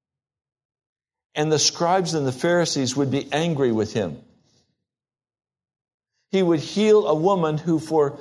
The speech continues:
many years had been hunched over, looking up like this in pain and anguish,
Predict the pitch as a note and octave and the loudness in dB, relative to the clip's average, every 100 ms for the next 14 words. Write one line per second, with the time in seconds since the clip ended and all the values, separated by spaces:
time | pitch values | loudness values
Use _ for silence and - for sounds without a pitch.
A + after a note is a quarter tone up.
0 | - D3+ F3+ A3 G#3 C#3+ E3+ F3+ E3 D3 | -12 -2 2 2 2 2 2 2 2 0
1 | E3 C#3 D3 C3 - - G#3 G3 - F#3+ | 0 0 -2 -2 -10 -4 -2 0 0 2
2 | G3 D3+ E3 E3 G3+ G3+ F#3 G3 G3 D#3+ | 2 2 2 2 0 -2 0 0 2 0
3 | D3 B2+ F3 D#3+ - - D3+ C#3+ - G#3 | 0 0 0 0 0 -4 -4 -4 -4 -2
4 | G3+ F3+ D#3+ F3 E3+ C#3+ B2+ B2+ - | -2 -2 -2 -2 -2 0 0 0 -6